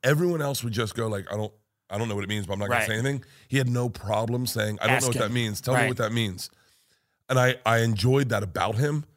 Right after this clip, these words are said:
Speaker 1: 'cause I got to learn what the word meant too, 'cause I didn't know what it meant.
Speaker 2: <laughs> Right.
Speaker 1: And so I, I, I took from that, like, it's okay to be a fucking country rube every step of the way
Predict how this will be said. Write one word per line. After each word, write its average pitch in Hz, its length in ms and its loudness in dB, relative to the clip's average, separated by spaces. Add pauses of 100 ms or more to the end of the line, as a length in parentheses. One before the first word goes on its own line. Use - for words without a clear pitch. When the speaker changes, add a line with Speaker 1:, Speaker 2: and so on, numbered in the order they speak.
(200)
Speaker 1:
'cause 120 160 2
I 120 120 2
got 123 160 0
to 123 100 -2
learn 107 200 0
what 104 100 -2
the 110 80 -2
word 104 240 2
meant 101 200 0
too, 123 200 2
'cause 98 100 -6
I - 60 -2
didn't 107 140 0
know 95 80 0
what 90 100 -2
it 73 80 -8
meant. 80 200 -4
Speaker 2:
<laughs> 139 160 2
Right. 135 300 -2 (220)
Speaker 1:
And 135 120 6
so 131 300 2
I, 120 240 2
I, 113 100 2 (120)
I 120 100 2
took 160 360 -2
from 131 200 -4
that, 113 220 -2
like, 104 340 -4 (380)
it's 139 180 2
okay 135 340 2
to 123 60 2
be 110 120 2
a 98 60 0
fucking 113 500 0
country 120 520 0
rube 107 540 0 (520)
every 110 360 2
step 101 300 0
of 110 80 -2
the 107 80 0
way 107 400 0